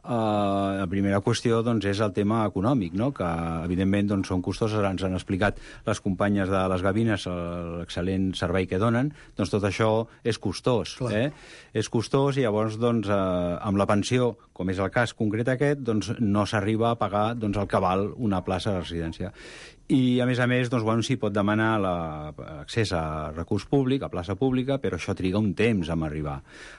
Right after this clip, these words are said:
Speaker 1: Doncs el que nosaltres fem, doncs, és avançar els diners que pugui necessitar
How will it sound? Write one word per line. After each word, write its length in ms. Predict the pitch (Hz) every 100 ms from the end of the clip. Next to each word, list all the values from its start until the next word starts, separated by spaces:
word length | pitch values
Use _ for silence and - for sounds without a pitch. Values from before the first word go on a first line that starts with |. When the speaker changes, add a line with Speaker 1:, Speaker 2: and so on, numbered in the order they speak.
| -
Speaker 1:
Doncs 100 | 123
el 100 | 139
que 80 | 147
nosaltres 440 | 135 143 147 127
fem, 320 | - 151 143 170 - _
doncs, 300 | - 113 110
és 280 | 113 120 127 -
avançar 760 | 107 104 104 104 - 131 127 156 - - - -
els 240 | 107 92
diners 380 | 98 104 110 -
que 120 | -
pugui 240 | 90 107 110
necessitar 600 | 107 95 95 107 107 87